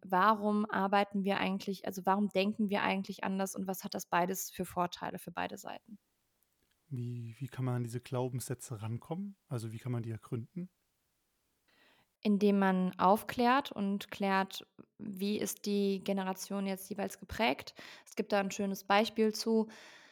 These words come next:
Speaker 1: Ich persönlich arbeite immer sehr, sehr gerne mit Beispielen und Zahlen. Ähm, und das eine Beispiel ist, jeder Person von uns oder viele von uns erinnern sich,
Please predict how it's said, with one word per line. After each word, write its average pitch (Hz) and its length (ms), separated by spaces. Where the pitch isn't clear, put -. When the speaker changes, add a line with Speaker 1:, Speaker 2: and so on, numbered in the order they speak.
Speaker 1:
Ich 208 120
persönlich 202 340
arbeite 190 320
immer 185 340
sehr, 196 220
sehr 202 80
gerne 208 240
mit 190 160
Beispielen 202 540
und 185 120
Zahlen. 208 460
Ähm, 196 520
und 196 140
das 190 100
eine 202 220
Beispiel 202 460
ist, - 440
jeder 214 640
Person 208 600
von 185 340
uns 196 440
oder 180 140
viele 214 440
von - 160
uns 190 180
erinnern 190 360
sich, 185 260